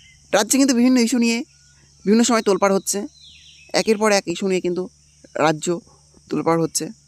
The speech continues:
তবুও দেখা যাক শেষ পর্যন্ত কোন দল শেষ আসে আসে। বর্তমান টিএমসি সরকার কি ক্ষমতায় থাকে,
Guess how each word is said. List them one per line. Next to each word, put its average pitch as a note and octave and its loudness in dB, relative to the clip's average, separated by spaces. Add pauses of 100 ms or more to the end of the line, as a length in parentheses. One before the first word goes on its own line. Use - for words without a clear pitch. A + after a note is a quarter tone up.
(840)
তবুও B3 4
দেখা G#3+ 0
যাক A3 -2 (300)
শেষ G#3+ 2
পর্যন্ত G3+ -2 (1200)
কোন G#3 6 (120)
দল G3+ 4 (480)
শেষ G3 2
আসে G#3+ -4 (100)
আসে। F3+ -8 (1160)
বর্তমান G#3+ 2 (600)
টিএমসি A3 4
সরকার F#3 0
কি F3+ -14
ক্ষমতায় F3+ 2 (280)
থাকে, E3+ -2